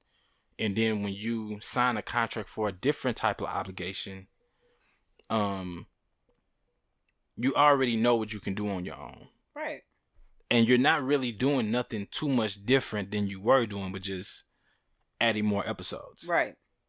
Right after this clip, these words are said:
Speaker 1: And presenting more content. So, and they kept rising and, you know,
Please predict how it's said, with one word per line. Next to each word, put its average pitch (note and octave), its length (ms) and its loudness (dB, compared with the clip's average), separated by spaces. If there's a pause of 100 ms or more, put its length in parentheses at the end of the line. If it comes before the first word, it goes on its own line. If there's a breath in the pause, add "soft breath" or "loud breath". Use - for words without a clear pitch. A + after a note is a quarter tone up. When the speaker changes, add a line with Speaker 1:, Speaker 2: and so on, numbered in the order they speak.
(1300 loud breath)
Speaker 1:
And F#2+ 300 -2 (100)
presenting G#2 360 -2
more G2 200 -2
content. A2+ 540 -6 (800)
So, G2+ 560 -2 (260)
and G#2 100 -6
they G#2 100 -4
kept - 360 -2 (420)
rising A2 520 4
and, F#2+ 300 -6 (200)
you A#2 140 -4
know, G2+ 300 -4